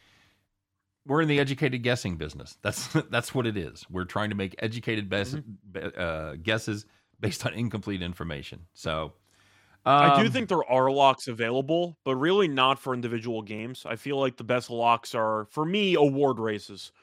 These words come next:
Speaker 1: Yes.
Speaker 2: If you're willing to lay seven dollars on random award races, like, right before the actual ceremony,
Speaker 1: Yes.
Speaker 2: like, you could have found Micah Parsons at, like, minus seven hundred to win Defensive Player of the Year a couple months ago. Under no circumstance was he losing,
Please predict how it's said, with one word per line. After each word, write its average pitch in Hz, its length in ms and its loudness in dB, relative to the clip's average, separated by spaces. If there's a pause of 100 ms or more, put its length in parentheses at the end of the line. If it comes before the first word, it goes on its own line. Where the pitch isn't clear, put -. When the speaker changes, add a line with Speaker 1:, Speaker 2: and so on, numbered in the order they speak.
(260)
Speaker 1:
Yes. 113 240 2
Speaker 2:
If 143 60 -4
you're 185 140 8
willing 196 300 4
to 165 100 -2
lay 151 280 4
seven 135 400 -4
dollars 117 680 0
on 113 220 -6
random 120 440 -4
award 113 340 -6
races, 123 420 -4
like, 110 140 -4
right 113 320 -4
before 120 380 -8
the 113 100 -6
actual 117 320 -6
ceremony, 135 580 -4
Speaker 1:
Yes. 82 300 -4 (380)
Speaker 2:
like, 127 80 -2
you 165 80 -2
could 190 120 2
have 165 80 -2
found 165 280 0
Micah 143 260 0
Parsons 127 540 -6
at, 117 40 -2
like, 113 160 -4
minus 117 440 -6
seven 120 320 -6
hundred 110 400 -8 (420)
to 127 60 -6
win 135 100 -2
Defensive 127 340 -6
Player 131 240 -2
of 117 60 -4
the 120 80 -4
Year 123 140 -2
a 113 40 -4
couple 120 280 -6
months 120 240 -8
ago. 101 300 -6 (580)
Under 180 160 2
no 202 160 6
circumstance 160 560 0
was 127 120 -6
he 117 60 -6
losing, 117 320 -4